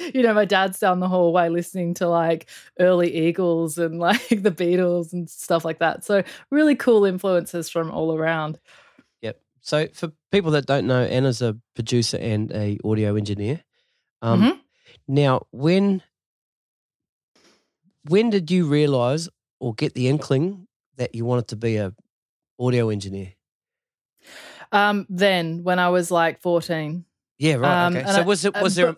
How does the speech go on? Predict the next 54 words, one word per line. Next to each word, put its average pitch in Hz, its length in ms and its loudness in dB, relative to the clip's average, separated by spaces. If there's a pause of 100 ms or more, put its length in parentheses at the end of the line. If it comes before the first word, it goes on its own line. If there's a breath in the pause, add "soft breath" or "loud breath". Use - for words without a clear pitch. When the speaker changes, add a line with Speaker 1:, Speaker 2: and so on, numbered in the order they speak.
(100)
Speaker 1:
but 180 140 -14
Speaker 2:
was 160 100 -8
there 160 100 0
a 151 60 0
moment? 175 440 -2 (360)
Did 139 160 -8
you 143 80 0
hear 165 180 0
something? 170 360 -2
Did 135 160 -10
you 120 80 -10
see 143 200 -4
somebody? 139 640 -2 (500)
Were 131 120 -6
you 131 140 0
inspired 139 420 0
by 139 80 2
Speaker 1:
S-, 135 60 0
sort 254 320 4
Speaker 2:
somebody 302 100 4
at 349 80 4
the 381 60 2
Speaker 1:
of. 392 60 -4
Speaker 2:
time? 143 280 -8 (380)
Yep. 147 160 -4 (440)
Speaker 1:
Sort 311 400 4
of. 185 300 2
So 226 360 2
I, 247 640 0 (640)
I, 226 360 4 (100)
like 214 180 0
I 226 60 0
say, 190 260 2
I 190 120 4
love 196 360 2
music 196 520 0
and 190 100 -2
I 185 60 2
love 180 260 2
the 180 80 -6
technical 185 420 -8
stuff. 170 240 -2
So 190 140 0
I, 196 240 2
I 208 120 2
did 214 160 -2
drama 180 640 2
in 175 160 -4
school, 165 480 0
and 175 180 0
I 180 120 2
always 196 300 0
remember, 180 640 2
um, 170 520 -2